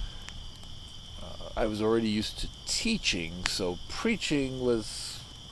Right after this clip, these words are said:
you know, it, sure, it was a, a step further, but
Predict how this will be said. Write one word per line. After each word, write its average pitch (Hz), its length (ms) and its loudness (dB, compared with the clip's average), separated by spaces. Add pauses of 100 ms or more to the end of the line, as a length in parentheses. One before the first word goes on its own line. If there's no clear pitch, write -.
(540)
you 123 80 -6
know, 95 140 -2
it, 117 340 -2
sure, 147 300 6
it 107 60 6
was 101 200 0
a, 87 220 4 (260)
a - 80 -6
step - 380 4
further, 113 520 10
but 92 220 2